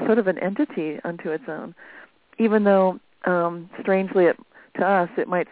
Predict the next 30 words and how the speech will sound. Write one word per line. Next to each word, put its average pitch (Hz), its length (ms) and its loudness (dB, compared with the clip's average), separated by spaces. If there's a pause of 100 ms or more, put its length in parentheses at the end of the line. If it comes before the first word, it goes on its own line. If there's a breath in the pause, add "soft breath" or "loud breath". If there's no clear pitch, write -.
seem 190 140 -2
like 170 220 -2
there's 175 200 -2
no 175 340 -2 (360 loud breath)
way 185 200 6
that 170 120 2
we 180 140 2
would 170 140 0 (140)
see 180 140 -2
that 170 180 2
any 175 320 -4 (120)
organization 170 760 0
should 190 180 -2
be 165 120 -2
occurring. 170 540 -4 (600 loud breath)
But 190 300 2
never, 202 260 0
nonetheless, 208 460 4 (120)
we 190 100 -2
are 190 200 2
finding 185 520 -2 (1160 loud breath)
that 180 160 4 (140)
apparently 190 480 -2
there 175 220 0
is 190 120 0
this 190 100 0 (100)
kind 208 200 -2
of 220 100 -2
quantum 180 420 -4
coherence, 185 580 -4